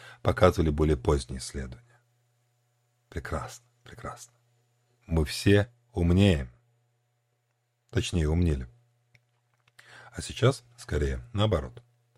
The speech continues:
Потому что примерно с середины девяностых эффект Флина исчез или сменился спадом.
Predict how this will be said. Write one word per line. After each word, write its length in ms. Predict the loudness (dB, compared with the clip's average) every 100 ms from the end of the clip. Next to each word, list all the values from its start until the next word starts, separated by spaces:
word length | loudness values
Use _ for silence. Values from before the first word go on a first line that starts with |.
| _ _ _ _ _ _ _ _ _ _ _ _ _ _
Потому 220 | 8 10 10
что 120 | 6
примерно 340 | 6 8 6
с 80 | 4
середины 460 | 4 8 10 10 10
девяностых 560 | 8 6 4 0 -2
эффект 220 | 2 2
Флина 300 | 2 4 4
исчез 600 | 4 0 0 -2 -2 -8 _ _ _
или 160 | 4 4
сменился 420 | 4 2 2 0
спадом. 400 | -2 0 -2 -4